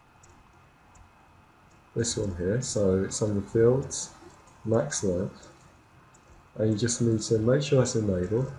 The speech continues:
by checking this box and scroll down to the bottom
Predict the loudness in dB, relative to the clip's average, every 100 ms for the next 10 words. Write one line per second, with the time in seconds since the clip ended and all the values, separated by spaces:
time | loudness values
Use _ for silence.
0 | -2 0 0 -2 -16 -20 -6 -4 0 2
1 | 2 2 2 2 -4 -12 -14 -20 -20 -20
2 | -20 -20 -20 -20 -20 _ -4 -4 -2 -6
3 | -2 0 2 4 4 4 0 -4 -4 -4
4 | -4 -4